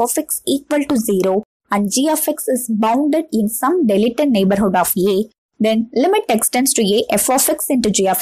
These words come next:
x equal to zero. இந்த result பாருங்க, f of x-ங்கிற ஃபங்க்ஷனோட limit வந்து zero-ன்னு சொல்லியாச்சு. g of x-ங்கிற function பவுண்டடா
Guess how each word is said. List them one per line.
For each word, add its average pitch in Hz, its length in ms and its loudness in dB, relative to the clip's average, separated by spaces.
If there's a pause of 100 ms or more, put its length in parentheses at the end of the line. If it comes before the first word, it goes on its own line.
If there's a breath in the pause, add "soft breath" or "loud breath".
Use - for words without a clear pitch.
x - 180 -6
equal 175 320 -2
to 349 60 2 (100)
zero. 208 200 2 (500)
இந்த 294 220 2
result 311 360 0
பாருங்க, 214 280 2 (380 soft breath)
f 320 220 0
of - 160 0
x-ங்கிற 339 360 0
ஃபங்க்ஷனோட 226 460 2 (160)
limit 233 320 0
வந்து 208 180 2 (100)
zero-ன்னு 226 360 0
சொல்லியாச்சு. 180 440 0 (400 soft breath)
g 269 40 2 (140)
of 403 100 -6 (100)
x-ங்கிற 370 320 0 (120)
function 226 420 0 (240)
பவுண்டடா 339 520 2